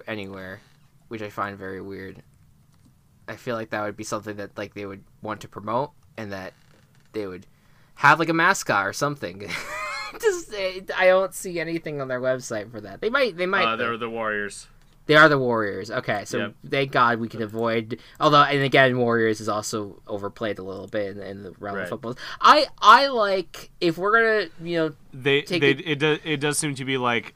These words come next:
Speaker 2: like a Greek type warrior though. Like
Speaker 1: That's,
Speaker 2: Europe-,
Speaker 1: yeah.
Speaker 2: European warrior, not a other type of warrior.
Speaker 1: Right,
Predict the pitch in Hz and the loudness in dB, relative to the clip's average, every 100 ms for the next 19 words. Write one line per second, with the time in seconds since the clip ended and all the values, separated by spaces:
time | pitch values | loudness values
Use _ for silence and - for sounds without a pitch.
0 | - 123 113 117 98 117 117 107 98 - | -8 -2 -2 -2 -8 -6 -4 -4 -6 -16
1 | - _ _ _ - 143 117 - 107 101 | -18 _ _ _ -4 0 0 -2 -6 -6
2 | 92 87 85 78 _ _ - - - - | -8 -12 -16 -20 _ _ -20 -20 -20 -20
3 | - - - - - - - - - - | -20 -20 -20 -20 -20 -20 -20 -20 -20 -20
4 | - - 156 135 - 135 131 104 127 135 | -18 -4 0 0 0 0 0 0 -6 -2
5 | 135 127 - 123 107 101 98 95 92 - | 0 0 -2 -4 -4 -4 -4 -6 -8 -12
6 | - 113 107 98 95 90 - - 110 135 | -20 -4 -2 0 -4 -10 -16 -14 -12 -12
7 | - 87 87 82 80 - - - 123 127 | -12 -14 -16 -18 -20 -20 -20 -14 -6 0
8 | 120 110 98 | 2 0 -4